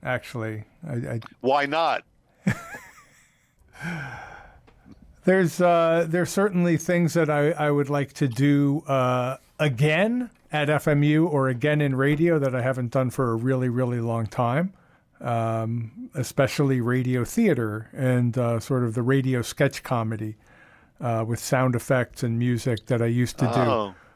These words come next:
Speaker 1: when, when I was, um, in high school and
Speaker 2: Oh.
Speaker 1: college.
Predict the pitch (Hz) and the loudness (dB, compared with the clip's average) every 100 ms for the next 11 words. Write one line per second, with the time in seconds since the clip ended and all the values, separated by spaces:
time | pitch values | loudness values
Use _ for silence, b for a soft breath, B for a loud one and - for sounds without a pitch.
0 | b b 127 127 127 120 117 113 110 131 | b b -2 0 0 0 2 0 -2 -2
1 | 120 113 120 - 120 117 127 123 - 123 | 0 0 -4 -4 -2 0 2 0 0 -2
2 | 117 - 127 117 110 107 | -2 -2 0 0 -2 -6